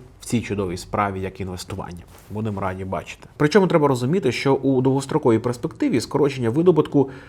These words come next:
не є корисним навіть для економік, які видобувають цю нафту. І це, звісно, за умови, коли нафта надзвичайно дорога, навіть так. По-перше, закривати нафтовидобувні майданчики —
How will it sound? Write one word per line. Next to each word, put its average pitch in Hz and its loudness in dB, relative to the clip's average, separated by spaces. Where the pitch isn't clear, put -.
не 165 2
є 208 2
корисним 143 0
навіть 127 0
для 117 -2
економік, 113 -4
які 98 -6
видобувають 117 2
цю 104 -10
нафту. 87 -10
І 127 0
це, 202 4
звісно, 196 -2
за 127 4
умови, 135 4
коли 104 0
нафта 113 0
надзвичайно 123 -2
дорога, 117 2
навіть 101 -6
так. - 0
По-перше, 226 8
закривати 180 6
нафтовидобувні 139 2
майданчики — 143 2